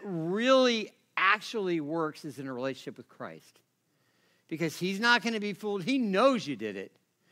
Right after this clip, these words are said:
He knew you were, he knew, he knew you were gonna do it, right? And he's gonna forgive you anyway.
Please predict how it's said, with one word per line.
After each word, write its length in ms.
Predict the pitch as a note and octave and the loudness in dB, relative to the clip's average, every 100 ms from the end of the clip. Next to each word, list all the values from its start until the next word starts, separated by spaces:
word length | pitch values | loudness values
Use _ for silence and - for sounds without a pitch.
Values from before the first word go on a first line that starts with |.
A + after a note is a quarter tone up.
| _ - | _ -6
He 120 | G3 | -2
knew 120 | G#3 | 0
you 200 | G#3 G3 | 0 0
were, 220 | F3 D#3 - | -2 -4 -4
he 140 | F3+ | -2
knew, 320 | F3 F#3+ A3+ A#3 | -2 -2 -2 -2
he 240 | F3+ F#3 | -2 -2
knew 320 | F3 G#3 B3 | -2 -2 -2
you 200 | G3 F3 | -2 -4
were 180 | D#3 C#3 | -4 -6
gonna 400 | A#2+ C#3 F#3+ D#3 | -4 -2 0 0
do 180 | A2+ F2+ | -4 -10
it, 120 | - _ _ _ _ _ _ _ - | -14 _ _ _ _ _ _ _ -12
right? 320 | B2 B2+ B2 - _ _ _ _ _ _ _ _ _ _ _ - | -6 -4 -6 -12 _ _ _ _ _ _ _ _ _ _ _ -8
And 400 | D#3 D#3 D3 D3+ | -4 -2 -4 -4
he's 260 | D3 E3+ | -4 -2
gonna 200 | D3+ F3+ | -2 -4
forgive 400 | - F3+ D#3 D3+ | -4 -6 -2 -2
you 180 | D3 C3+ G3 | -2 -6 -6
anyway. 580 | A#3 F3 G#2+ E2+ D#2+ | -4 -4 -6 -10 -12